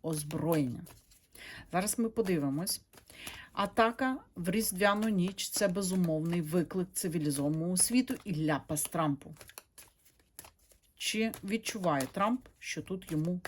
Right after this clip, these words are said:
ляпас? Зараз ми подивимося. До речі, я робила передбачення десять днів тому, криваві різдвяні свята.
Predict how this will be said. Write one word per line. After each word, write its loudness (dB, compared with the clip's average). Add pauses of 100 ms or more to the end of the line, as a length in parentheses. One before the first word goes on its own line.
(180)
ляпас? -4 (580)
Зараз -4
ми -2
подивимося. -4
До 2
речі, 0 (840)
я 6
робила 4
передбачення -2
десять 0
днів 0
тому, 0 (300)
криваві 0 (100)
різдвяні 0
свята. -4